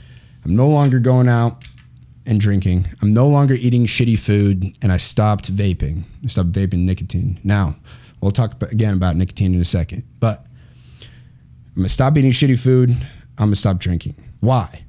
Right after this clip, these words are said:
Because I wanna make a fuck ton of money, and I wanna look like a Greek god. Those were things that I wanted. And I seriously looked at those two things, and I asked myself,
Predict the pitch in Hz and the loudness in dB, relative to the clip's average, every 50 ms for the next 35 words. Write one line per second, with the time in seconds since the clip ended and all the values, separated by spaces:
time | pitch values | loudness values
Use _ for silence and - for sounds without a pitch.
0 | - - - - 104 - 120 110 117 135 143 135 131 131 123 123 - - - - | -20 -12 -6 -6 -2 -2 -2 -2 0 0 0 2 2 0 0 -2 -6 -12 -4 -2
1 | 143 143 139 - - 165 170 170 151 123 117 113 117 123 147 143 - _ - - | -2 -2 -2 0 0 2 2 4 2 2 2 2 2 0 0 -2 -4 _ -20 -8
2 | - 107 113 107 107 107 110 104 104 110 98 - 104 101 104 98 92 95 95 95 | -2 -2 0 0 2 2 2 2 2 0 0 0 -2 0 0 -2 0 0 0 0
3 | 85 - - 98 92 73 69 78 - - - - - - - - - - 117 127 | -2 -2 -2 -2 -2 -2 -4 -8 -10 -14 -20 -20 -20 -20 -20 -16 -2 0 0 2
4 | 127 139 143 139 - 135 123 123 120 104 107 95 95 101 104 104 104 98 95 101 | 2 2 0 0 0 2 2 2 2 0 -2 -4 -2 0 2 2 2 0 0 0
5 | 95 92 82 80 - 78 - - - - - - - - - 117 113 98 - - | 0 0 0 -2 -4 -6 -8 -8 -14 -20 -20 -20 -20 -12 -4 -4 -4 -4 -4 -2
6 | 120 143 180 190 180 156 - - - - 160 175 180 170 139 127 - 117 107 110 | 0 0 2 4 2 2 0 -2 -2 0 2 4 4 4 2 2 0 0 0 0
7 | 156 190 - - 127 123 110 95 87 - - - 95 85 - 95 87 90 95 92 | 0 0 0 -2 -4 -2 -4 -4 -6 -6 -4 -4 -4 -2 -2 0 0 0 0 0
8 | - 120 127 131 131 135 147 170 180 - - 123 92 80 80 - - 82 73 67 | 2 2 2 2 4 2 2 2 0 -2 -2 -4 -4 -4 -4 -4 -4 -2 -2 -2
9 | - - | -4 -8